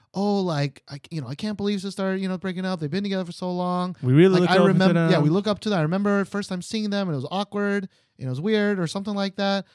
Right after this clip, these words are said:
Speaker 1: I don't know. My Korean's not great. I only understand one-tenth of what they're saying."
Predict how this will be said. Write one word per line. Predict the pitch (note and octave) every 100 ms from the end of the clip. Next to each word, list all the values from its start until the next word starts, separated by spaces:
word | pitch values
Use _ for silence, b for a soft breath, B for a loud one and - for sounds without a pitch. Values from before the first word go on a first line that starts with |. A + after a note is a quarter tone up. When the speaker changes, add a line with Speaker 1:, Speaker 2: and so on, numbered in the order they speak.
| b
Speaker 1:
I | G#3+
don't | F3+
know. | D#3+
My | D#3+
Korean's | G3 G3 E3
not | E3+ D#3+
great. | F3 F3+ F3+ _ _ _ _
I | D3+ D#3+
only | F3 F3
understand | E3 D#3 E3+ D#3
one-tenth | D3+ D#3+ E3 D#3
of | C#3+
what | D3+
they're | D3+
saying." | C#3+ E3 F3